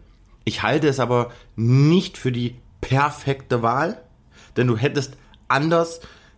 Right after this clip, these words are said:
das Kaderkonstrukt gestalten können und hättest vielleicht eine Top-Alternative auf rechts holen können. Vielleicht was ganz Frisches mit,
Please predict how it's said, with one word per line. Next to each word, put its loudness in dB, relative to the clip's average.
das -2
Kaderkonstrukt -2
gestalten -2
können -2
und 0
hättest -2
vielleicht 0
eine 0
Top-Alternative 0
auf -2
rechts -4
holen -2
können. -4
Vielleicht -2
was -4
ganz -4
Frisches -2
mit, -2